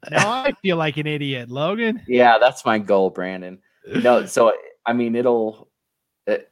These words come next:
Speaker 1: You're
Speaker 2: it
Speaker 1: right.
Speaker 2: looks like it'll probably be Dietrich in that game.
Speaker 1: Yes.
Speaker 2: Well, I think it, depending
Speaker 1: Correct.
Speaker 2: on how Dietrich plays um, this weekend on idaho sports dot com against Cary. So if you're a, a Council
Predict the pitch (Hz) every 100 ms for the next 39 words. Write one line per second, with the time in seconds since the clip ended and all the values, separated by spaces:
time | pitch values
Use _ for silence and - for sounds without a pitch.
0 | - 117 110 117 185 - 170 135 131 120
1 | - _ - 135 123 120 110 98 98 98
2 | 92 82 - _ _ - 92 87 60 85
3 | - 107 104 113 101 92 85 - - _
4 | _ - 123 143 143 131 123 104 80 -
5 | 110 117 165 - 165 _ _ 127 117 127
6 | - - _ _ _ - 104 104 101 98
7 | - - 135 - 131 117 107 101 98 95
8 | 98 - 107 95 - 95 87 107 107 87
9 | 90 _ _ _ _ - 101 104 - -
10 | 123 113 87 - 110 101 101 110 104 92
11 | 90 90 _ _ _ _ 98 95 - 113
12 | 120 123 113